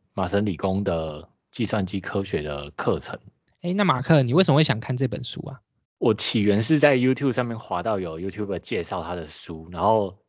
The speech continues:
Speaker 1: 他的书名又引起我的兴趣哦，所以我就去买了这本书来看。那你呢，Robinson？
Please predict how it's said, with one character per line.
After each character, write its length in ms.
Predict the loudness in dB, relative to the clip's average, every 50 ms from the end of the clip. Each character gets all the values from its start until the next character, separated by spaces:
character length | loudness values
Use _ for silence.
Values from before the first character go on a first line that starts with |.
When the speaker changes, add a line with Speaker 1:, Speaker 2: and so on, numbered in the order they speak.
| _ _ _
Speaker 1:
他 140 | -6 -4 -2
的 100 | -2 -2
书 380 | -4 -6 -14 -4 -2 0 0 0
名 280 | 0 -2 -2 -4 -2
又 500 | 0 2 2 2 2 2 0 -4 -6 -10 -12 _
引 120 | -10 -10 -10
起 220 | -10 -6 -4 -4
我 160 | -4 -4 -4
的 140 | -6 -10 -12
兴 320 | -12 -8 -6 -4 -4 -4
趣 320 | -6 -8 -10 -8 -10 -10 -10
哦， 100 | -14 -18 -20 _ _ _ _
所 140 | 0 0
以 20 | 0
我 100 | 2 0
就 400 | 0 0 0 0 0 -2 -4 -6 -10 _ _ _ _ _ _ _ -20 -20 _ _ _ _
去 140 | -6 -4 -2
买 160 | -2 0 -2
了 80 | -4
这 80 | -4 -4
本 120 | -6 -6
书 180 | -6 -8 -8 -6
来 120 | -6 -6
看。 200 | -6 -10 -10 -12 -12 _ _ _ _ _
那 180 | _ 0 0 2
你 200 | 2 0 -2 -2
呢， 120 | -4 -4
Robinson？ 420 | -4 -4 -4 -6 -6 -10 -10 -14